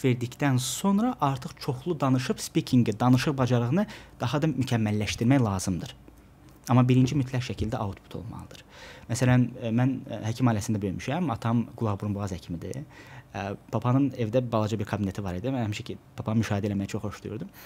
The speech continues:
Heç vaxt da yadımdan çıxmaz. Bir dəfə bir ata öz oğlu, övladını gətirdi, uşaqdır. E, və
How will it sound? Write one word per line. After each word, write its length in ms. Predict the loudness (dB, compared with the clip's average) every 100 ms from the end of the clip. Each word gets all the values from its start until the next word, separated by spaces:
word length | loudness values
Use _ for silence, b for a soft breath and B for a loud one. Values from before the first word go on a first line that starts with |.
| B B B
Heç 160 | 0 2
vaxt 180 | 2 2
da 60 |
yadımdan 340 | 0 0 -2 -4
çıxmaz. 320 | -2 -2 -2 -14 -20 -20 -20 -20 -14 -14 -2
Bir 80 |
dəfə 180 | 0 2
bir 140 | 0 0
ata 240 | -4 2 2 4
öz 160 | -2
oğlu, 220 | -2 -4 -4
övladını 340 | -2 0 0 -2
gətirdi, 320 | -2 -6 -8 -4
uşaqdır. 600 | -2 -2 -2 -4 -4 -6 B B B B -8
E, 140 | -4 -4 -4 -2
və 160 | -2